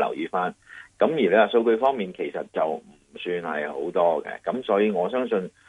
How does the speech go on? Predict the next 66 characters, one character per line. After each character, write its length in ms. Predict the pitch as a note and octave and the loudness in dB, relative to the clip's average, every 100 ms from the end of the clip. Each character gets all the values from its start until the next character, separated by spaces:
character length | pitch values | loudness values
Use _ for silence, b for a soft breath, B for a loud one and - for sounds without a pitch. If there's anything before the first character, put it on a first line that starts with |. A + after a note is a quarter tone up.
| b b - | b b -2
好 220 | D2+ A2 | 2 2
重 180 | G#2 F2 F2+ | 0 -2 -2
要 140 | F#2 | 0
一 140 | A2+ | 2
樣 160 | E2+ C#2+ | 2 0
嘢 300 | C#2 D2 C#2+ | 0 -4 -4
就 80 | D2 | -2
係 100 | C#2+ | -4
睇 100 | D#2 | -2
返 200 | G2 F#2+ | -2 0
啲 160 | F#2+ F2+ | 2 2
委 80 | C2+ | 0
員 160 | D#2+ | -6
嘅 120 | A#1 - | -12 -4
講 160 | C2 C#2+ | -2 0
話。 160 | E2 | -2
點 160 | D2+ F#2 | -4 0
解？ 200 | G#2 D#2+ | 2 4
因 100 | A2 | 2
為 100 | G2+ | 0
其 80 | D#2+ | -4
實 120 | - - - B B _ | -8 -12 -14 B B _
如 160 | D#2 D#2+ | -8 0
果 140 | F#2 | 2
大 120 | F#2+ E2+ | 4 4
家 100 | A2 | 4
有 80 | F#2+ | 4
留 160 | C2+ | 0
意 140 | C#2 E2 - | -6 -14 -6
上 100 | E2+ D2 C#2+ D2+ | -4 -2 -6 -4
個 100 | E2+ | -2
禮 200 | D#2 C#2 D2+ | 0 -2 -2
拜 200 | D#2+ D#2 | -4 -4
耶 240 | C#2+ B1+ | -6 -4
倫 80 | B1+ - | -6 -6
嘅 140 | D#2 - | -10 -8
講 280 | C2+ C2+ E2+ | -10 -6 -6
話 240 | C#2+ B1+ | -6 -6
嘅 140 | C2+ D2 | -6 -6
話 220 | - C2 | -8 -6
呢， 120 | D2 D#2+ - | -6 -6 -4
其 60 | D#2+ D#2+ | -4 -4
實 140 | - D#2 - _ - | -4 -6 -6 _ 2
即 60 | |
係 120 | B2+ | 4
你 60 | G2 | 4
可 160 | - F#2 | 0 0
以 20 | |
話 200 | F2 D2 - _ | 0 -2 -8 _
講 140 | E2 F#2 | -4 -2
緊 120 | G2+ | -2
一 40 | |
樣 40 | F#2 | -2
嘢， 140 | D2+ | -4
就 100 | - | -6
係 60 | C#2+ - | -8 -4
佢 140 | G2 | -4
住 220 | - D2+ - | -4 -10 -6
上 100 | F2+ | -2
個 60 | |
禮 60 | F2 | 0
拜 100 | D#2+ | 0
主 120 | E2+ | 0
要 40 | E2 | -4
講 80 | D#2 | -4
緊 120 | E2+ | -4